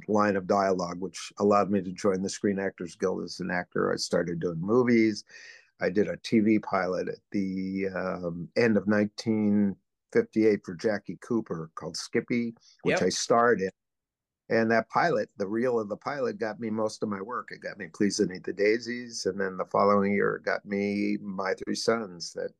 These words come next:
Speaker 1: uh, the producers of the show were looking around for somebody, you know, the three sons, and they were looking for somebody to play the youngest son. And, uh,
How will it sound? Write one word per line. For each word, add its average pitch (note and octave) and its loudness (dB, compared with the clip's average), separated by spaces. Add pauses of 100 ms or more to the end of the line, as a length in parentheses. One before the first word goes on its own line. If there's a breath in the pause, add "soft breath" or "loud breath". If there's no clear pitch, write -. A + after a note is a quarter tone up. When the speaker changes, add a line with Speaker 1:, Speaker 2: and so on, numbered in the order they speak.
(120)
Speaker 1:
uh, F2+ -2
the F2 -20
producers G2+ 0 (680 loud breath)
of G2+ 2
the G#2 4
show B2+ 4
were G2+ 4
looking G#2 0
around G2+ 4
for - -4
somebody, G2 -2 (100)
you G#2+ -2
know, E2 -8 (240)
the A2 4
three A#2+ 6
sons, G#2 2
and F#2 -6
they F#2 -6
were F#2+ -4
looking F#2 -4
for - -12
somebody F#2+ 0
to F2+ 0
play F#2+ 0
the F#2+ -2
youngest F#2 -4
son. F#2+ -10
And, F#2 -14
uh, F#2 -16